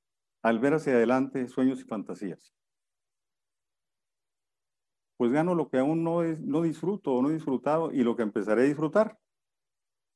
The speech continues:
¿sí? Pero al mismo tiempo, como todas las cosas, sucede que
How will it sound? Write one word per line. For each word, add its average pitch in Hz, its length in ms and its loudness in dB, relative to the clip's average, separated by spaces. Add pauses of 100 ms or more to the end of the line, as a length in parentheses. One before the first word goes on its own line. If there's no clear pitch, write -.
(140)
¿sí? 202 160 -2 (880)
Pero 107 220 4
al 95 80 0
mismo 175 280 2
tiempo, 104 440 0 (1120)
como - 200 -10
todas 135 180 4
las 131 140 0
cosas, - 480 -8 (1080)
sucede 120 600 2
que 95 280 -2